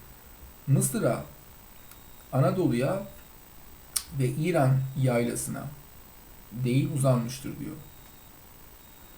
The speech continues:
Şimdi bakınız, Mısır, Anadolu ve İran deyince, e, bir hayli Mezopotamya gibi, yani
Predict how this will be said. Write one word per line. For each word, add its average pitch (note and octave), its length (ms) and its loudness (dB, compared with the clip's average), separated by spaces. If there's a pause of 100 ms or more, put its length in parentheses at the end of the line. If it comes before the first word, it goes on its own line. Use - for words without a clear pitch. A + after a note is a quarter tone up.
(340)
Şimdi B2+ 140 2
bakınız, G#2+ 420 0 (640)
Mısır, C3 560 0 (200)
Anadolu B2 560 2
ve A#2 100 -2
İran C#3 460 2
deyince, C#3+ 600 0 (1160)
e, A#2+ 320 -4 (2250)
bir C3 120 2
hayli C3+ 540 2 (540)
Mezopotamya C#3 680 2
gibi, - 460 -6
yani A2 160 -6